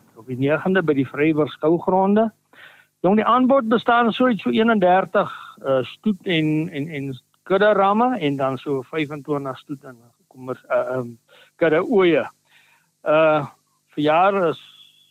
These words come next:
ons veertiende jaar, ek en Desiree, wat saam met my veiling hou. Ek is hier op die Gaapse Berg,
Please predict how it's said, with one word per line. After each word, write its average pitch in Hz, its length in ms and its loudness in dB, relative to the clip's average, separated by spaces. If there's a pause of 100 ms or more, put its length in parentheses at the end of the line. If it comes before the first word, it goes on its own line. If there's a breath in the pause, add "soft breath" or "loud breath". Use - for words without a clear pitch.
ons 147 240 -8
veertiende 175 500 -2
jaar, 170 360 2
ek 170 200 -4
en 156 160 -4
Desiree, 175 640 2
wat 135 180 -2
saam 160 260 -2
met 175 140 -2
my 170 160 -4
veiling 180 380 -2
hou. 202 180 0 (840)
Ek 135 180 -6
is 160 140 -2
hier 165 160 2
op 175 80 0
die 165 120 2
Gaapse 147 420 0
Berg, 147 400 0